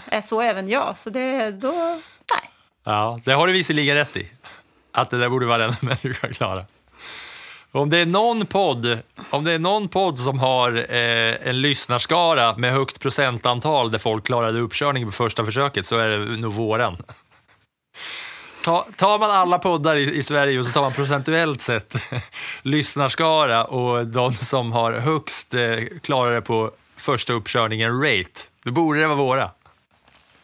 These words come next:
Speaker 1: Ja, det borde väl vara våra, för du, du klarade det på första, va?
Speaker 2: Ja, ja, självklart.
Speaker 1: Ja, vad bra.
Speaker 2: Alla rätt på teorin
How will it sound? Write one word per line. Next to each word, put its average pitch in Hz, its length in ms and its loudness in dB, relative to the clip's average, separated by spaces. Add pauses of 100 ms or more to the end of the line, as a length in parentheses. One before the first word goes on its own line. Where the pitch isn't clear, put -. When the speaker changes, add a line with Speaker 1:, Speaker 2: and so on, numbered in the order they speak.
(140)
Speaker 1:
Ja, 214 80 -6
det 226 80 -2
borde 233 220 -2
väl 277 120 2
vara 311 100 -2
våra, 185 200 2
för 226 120 -2
du, 247 160 2
du 262 180 0
klarade 202 260 2
det 175 80 -4
på - 60 -20
första, - 240 -4
va? - 140 -2 (120)
Speaker 2:
Ja, 131 220 4
ja, 101 180 0
självklart. - 500 -2 (680)
Speaker 1:
Ja, 190 240 0
vad 190 100 -4
bra. 185 140 -4 (600)
Speaker 2:
Alla 123 300 4
rätt 117 160 2
på 120 100 -2
teorin 107 440 0